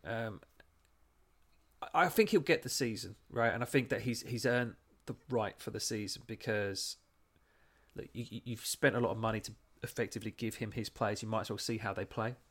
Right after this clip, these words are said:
There's no point getting rid of him and bringing someone else. Firstly, 'cause I don't know who's out there to bring in. Um, I, I, there, there isn't a standout candidate that's available right now to bring in and put in that position. Uh,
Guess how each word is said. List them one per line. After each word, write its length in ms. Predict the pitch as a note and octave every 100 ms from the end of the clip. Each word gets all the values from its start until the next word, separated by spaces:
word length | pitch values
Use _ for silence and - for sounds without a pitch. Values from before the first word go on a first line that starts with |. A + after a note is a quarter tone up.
| _ _ -
There's 100 | A#2+
no 120 | C#3
point 240 | - C3 G2
getting 180 | A2
rid 120 | A2 A2+
of 60 |
him 120 | A2 G2+
and 80 |
bringing 220 | G2 G#2+ G#2
someone 260 | A#2 A2
else. 100 | G#2+ C3+
Firstly, 300 | F#3+ D#3 B2+ - -
'cause 120 | -
I 60 | B2+
don't 160 | C3
know 60 | A#2
who's 220 | G#2+ A2
out 220 | A#2 G#2
there 100 | G2+
to 100 | G2
bring 180 | - G2
in. 120 | D#2+ - _ _
Um, 240 | - G#2 E2+ -
I, 60 |
I, 220 | A2+ - - G2
there, 160 | A2+ A#2
there 200 | B2 B2
isn't 160 | A2+
a 40 | G#2
standout 500 | - A#2+ A2 G2+ G2
candidate 440 | - G#2 G#2+ G2
that's 160 | - -
available 360 | G#2+ G#2+ G#2 G2
right 240 | G#2+ F#2
now 140 | G2+
to 120 | F#2+ -
bring 220 | A#2 G#2
in 80 | G2+
and 120 | F#2+
put 140 | - -
in 80 |
that 140 | G2+ -
position. 340 | G#2 A#2 - - - - - - - -
Uh, 160 | -